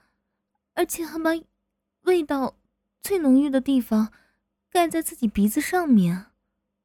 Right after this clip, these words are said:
啊？没有听到吗？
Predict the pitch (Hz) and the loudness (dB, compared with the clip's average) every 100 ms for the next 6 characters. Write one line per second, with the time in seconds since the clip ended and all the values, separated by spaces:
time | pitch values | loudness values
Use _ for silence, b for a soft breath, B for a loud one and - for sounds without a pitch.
0 | _ _ _ _ _ _ _ _ _ _ | _ _ _ _ _ _ _ _ _ _
1 | _ _ _ _ _ _ _ _ _ _ | _ _ _ _ _ _ _ _ _ _
2 | - - 247 311 - _ _ _ _ _ | -10 0 0 0 -6 _ _ _ _ _
3 | _ _ _ _ _ _ _ _ _ _ | _ _ _ _ _ _ _ _ _ _
4 | _ _ 330 339 240 - 294 294 330 285 | _ _ 0 2 2 2 4 6 6 8
5 | 214 208 240 | 8 8 2